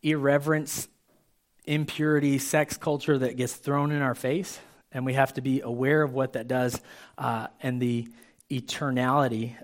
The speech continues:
that e-, we have. Everything that we do, we can invest in, uh, ourselves and our kingdom here. We can invest in God and his kingdom. And, and I know that, like, I was bought with a price,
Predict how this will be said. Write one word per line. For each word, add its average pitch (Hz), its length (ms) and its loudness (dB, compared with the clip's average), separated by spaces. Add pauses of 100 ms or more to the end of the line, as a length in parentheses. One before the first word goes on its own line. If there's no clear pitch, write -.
(120)
that 127 260 -6
e-, 143 220 -2
we 147 160 2
have. 151 260 2
Everything 175 440 2
that 135 100 -4
we 131 100 -2
do, 127 340 0 (300)
we 135 140 -6
can 139 120 -2
invest 127 440 0
in, 117 320 -4 (200)
uh, 123 260 -8 (420)
ourselves 165 560 2
and 123 100 0
our 131 100 0
kingdom 143 380 -2
here. 165 380 2
We 135 100 -6
can 127 140 -2
invest 123 320 -2
in 127 100 -4
God 127 280 4
and 117 100 -4
his 123 180 -2
kingdom. 117 400 -4 (320)
And, 127 300 -2
and 131 140 -2
I 135 120 -2
know 139 220 2
that, 131 240 -4
like, 123 180 -6 (220)
I 131 80 2
was 135 120 2
bought 131 220 2
with 147 140 -8
a 160 40 -12
price, - 500 -2